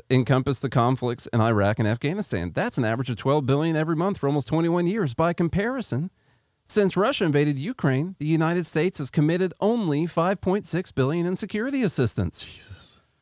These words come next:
Speaker 1: With the latest tranche of one billion announced last week. That's an awful lot of money if you're talking about foreign aid, but it's a pittance compared to what we spend on our own wars.
Speaker 2: Weird. <laughs>
Speaker 1: If it had been a U S conflict,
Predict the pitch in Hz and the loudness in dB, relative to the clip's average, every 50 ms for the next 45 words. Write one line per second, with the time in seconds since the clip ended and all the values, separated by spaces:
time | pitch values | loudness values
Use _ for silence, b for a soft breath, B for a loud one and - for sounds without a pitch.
0 | _ _ - - 143 - 151 135 143 156 165 160 165 160 - - - 170 147 143 | _ _ -2 -2 -2 0 0 2 4 6 6 6 4 4 2 0 2 2 4 4
1 | 156 151 156 123 113 127 131 151 143 113 120 127 135 160 160 147 123 107 117 143 | 4 4 2 2 4 4 2 2 2 2 2 2 2 2 2 2 2 2 2 0
2 | 139 143 135 151 160 - - 165 196 190 - _ - _ _ _ _ _ _ _ | 0 0 0 0 0 0 -2 -2 -2 -4 -6 _ -20 _ _ _ _ _ _ _
3 | _ _ _ _ _ _ _ _ _ - - 131 - 147 147 147 151 147 151 156 | _ _ _ _ _ _ _ _ _ -6 -4 -2 2 4 4 4 4 4 4 4
4 | 160 156 160 160 160 175 196 202 180 156 139 - 147 131 165 147 143 151 147 127 | 4 6 6 6 4 4 4 4 2 2 0 0 0 2 2 4 4 4 2 2
5 | 131 - 156 151 147 147 147 165 196 175 131 107 123 123 113 - 160 151 - - | 2 2 2 4 4 4 4 2 2 0 0 0 0 0 -2 -2 -6 -6 -4 -2
6 | 214 240 - 120 104 - - - 123 104 127 127 120 131 139 131 - 120 123 127 | -2 -2 -2 -2 -4 -2 -2 -2 0 0 2 0 0 0 0 0 0 0 2 0
7 | - - 107 123 147 165 - - - 160 160 165 170 156 - - 151 165 170 170 | 0 0 0 -2 0 -2 -2 -2 -2 0 0 0 0 -2 -2 -2 0 0 0 0
8 | 170 - - 170 180 196 190 - - 202 208 214 220 214 202 151 127 117 113 101 | -2 -2 0 0 0 0 0 0 0 0 0 0 0 -2 0 0 2 2 2 2
9 | 92 87 87 87 - - - _ _ _ _ _ _ _ - 156 196 285 302 277 | 0 0 -4 -6 -8 -12 -14 _ _ _ _ _ _ _ -6 2 4 6 8 8
10 | 226 202 151 104 82 76 - - _ - - - - - - - - - - 988 | 6 6 4 2 -2 -6 -14 -20 _ -18 -16 -14 -12 -12 -14 -16 -20 -20 -20 -20
11 | 1047 1077 _ _ - 440 - _ - 440 - _ _ _ - _ _ _ _ _ | -20 -20 _ _ -8 -8 -8 _ -12 -14 -14 _ _ _ -20 _ _ _ _ _
12 | _ _ _ _ _ _ B B B B B B B B B B B B B 190 | _ _ _ _ _ _ B B B B B B B B B B B B B 2
13 | 175 247 233 214 190 220 220 220 208 220 233 226 262 302 - - - 208 180 170 | 2 4 4 4 4 4 4 4 2 2 4 4 2 2 2 2 2 2 4 2
14 | 147 - 147 139 151 208 - - - | 2 2 0 0 0 0 -4 -12 -20